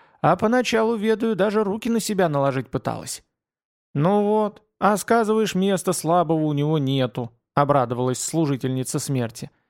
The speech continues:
"Нечто устоит простолюдинка дикая пред умением твоим".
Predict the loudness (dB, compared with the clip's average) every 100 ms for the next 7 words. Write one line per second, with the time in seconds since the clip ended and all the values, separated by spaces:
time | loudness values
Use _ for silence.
0 | _ _ _ _ 2 2 2 2 2 0
1 | -2 2 2 2 0 -2 0 2 0 0
2 | -2 -2 -2 -2 -2 0 0 0 -2 0
3 | 0 0 0 -2 -2 0 0 0 -6